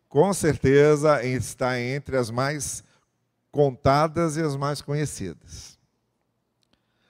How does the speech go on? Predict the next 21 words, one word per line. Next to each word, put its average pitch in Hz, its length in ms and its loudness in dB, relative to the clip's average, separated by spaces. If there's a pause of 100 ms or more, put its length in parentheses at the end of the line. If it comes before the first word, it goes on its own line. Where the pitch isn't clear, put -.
(140)
Você 135 160 -8
quer 151 160 0
ver 139 100 0
uma 139 140 -2
coisa? 143 560 0 (640)
Antes - 280 -8
da 135 120 0
gente 127 280 -4
ler 123 120 0
o 123 60 0
texto, 143 500 -2 (1400)
por 165 200 4
qual 208 260 8
cidade 170 560 4
Jesus 147 400 4
passava 160 640 2
quando 156 240 4
se - 160 -2
encontrou 143 420 4
com 143 160 0
Zaqueu? 127 520 2